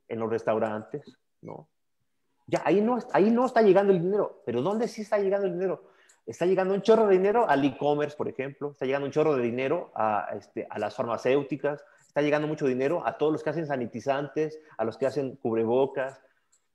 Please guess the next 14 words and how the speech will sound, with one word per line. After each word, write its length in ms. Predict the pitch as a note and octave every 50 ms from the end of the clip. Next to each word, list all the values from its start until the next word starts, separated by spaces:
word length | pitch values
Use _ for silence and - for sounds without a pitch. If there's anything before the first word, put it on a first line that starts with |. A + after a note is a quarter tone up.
| _ _
O 100 | - A#2
sea, 180 | - D#3 D#3 - - - - _ _ _ _ _ -
lo 200 | - C#3 D3 C#3
que 100 | C#3+ D#3
sí 300 | C#3 - G#3+ B3 C#4 C#4 -
no 120 | F#3+ -
podemos 340 | - E3+ F3 F3 F3+ D#3+ -
es 100 | D3 -
quedarnos 460 | - D3 C3+ B2+ C3+ D3+ D#3+ C#3+ - -
de 80 | A2 A2+
brazos 260 | A#2+ A#2 - B2+ -
cruzados 640 | - B2 A2+ - C3 A#2+ B2+ D#3 F3 D#3 - - _ -
o 100 | - G2
queriendo 640 | - A#2 A#2+ C3 C#3+ C#3+ D3 F3 F#3 F3+ - -